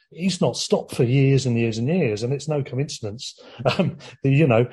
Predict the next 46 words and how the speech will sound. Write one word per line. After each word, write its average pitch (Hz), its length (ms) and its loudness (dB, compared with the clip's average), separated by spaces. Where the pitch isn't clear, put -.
perhaps 123 460 -2
they, 131 200 0
this 139 220 -4
was 127 160 -6
the 135 60 -10
time 127 320 0
where, 123 220 0
when 120 180 -4
he's 120 120 -4
playing 139 260 -2
in 117 100 -4
Paris, 117 500 -6
where 117 200 0
it's 113 120 -6
a 131 60 -4
little 135 180 0
bit 107 140 -4
more 113 140 -4
processional 113 580 -4
for - 140 -18
winning 107 200 -4
the 98 80 -10
title, 131 500 -2
and 127 220 0
they 113 120 2
dropped - 340 -2
out 110 240 -4
of 107 80 -12
the 101 60 -14
Champions 107 420 -4
League 110 220 -4
slightly 101 400 -4
earlier 123 460 4
and 90 200 -12
so 110 180 -6
on 95 60 -6
and 95 100 -8
so 127 220 0
forth, 95 260 -10
that 113 80 -6
maybe 120 300 0
it 117 80 2
was 120 140 -4
his 113 180 0
year 117 140 -2
to, - 180 -12